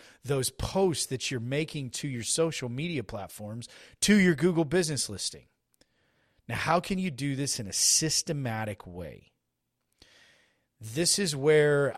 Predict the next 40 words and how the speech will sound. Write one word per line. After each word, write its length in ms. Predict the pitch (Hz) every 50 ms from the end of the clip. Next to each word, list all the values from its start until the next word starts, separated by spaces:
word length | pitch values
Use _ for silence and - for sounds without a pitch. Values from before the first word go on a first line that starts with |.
| -
I 220 | - 117 131 139 131
personally 640 | - - - 156 165 165 - - 190 190 196 180
use 280 | 151 143 147 147 131 131
a 80 | 123
tool, 640 | - - - 170 160 120 85 71 76 98 127 156 - _ _ _ _ _ _ _ _ _ _ _ _ _ _ _ _
and 460 | 143 139 143 139 135 131 127 123 123
instructions 680 | - - 127 120 - - - 165 156 - - 151 131 120
on 100 | 117 110
how 180 | 107 135 143
to 60 | 135 123
use 280 | 117 135 156 165 151
the 100 | 127 131
tool 320 | 120 - 147 139 135 131 127
are 100 | 123 120
gonna 180 | 127 123 120
be 260 | 113 113 107 107 107
in 220 | 110 117 120 123 135
your 220 | 131 117 107 107 -
email 440 | - 160 175 185 156 123 101 101 98
that 140 | 104 127 127
will 180 | 117 113 113 120
land 260 | 127 127 127 123 123
in 80 | 117
your 160 | 113 104 104 -
inbox 560 | - 156 151 139 113 92 85 85 - - -
tomorrow. 480 | - 139 139 143 143 127 92 73 - - _ _ _ _ _ _ _ _ _ _ _ _ _ _ _ _ _ - - - - - - - -
I 120 | - 135 143
use 260 | 143 143 160 151 165
a 60 | 190
tool 240 | - - 160 156 160
called 260 | 143 143 131 117 110
Missing 580 | 117 123 127 147 139 - - 170 156 143 135 123
Letter. 300 | 113 104 92 82 76 - _ _ _ _ _ _ _ _ _ _ - - _ _ _ -
And 180 | 143 135 120
what 200 | 120 127 143 156
it 160 | 185 202 147 -
does 320 | 151 143 143 143 131 113
is 160 | 117 107 120
it 120 | 160 - -
connects 600 | - 165 151 131 139 135 131 127 - - -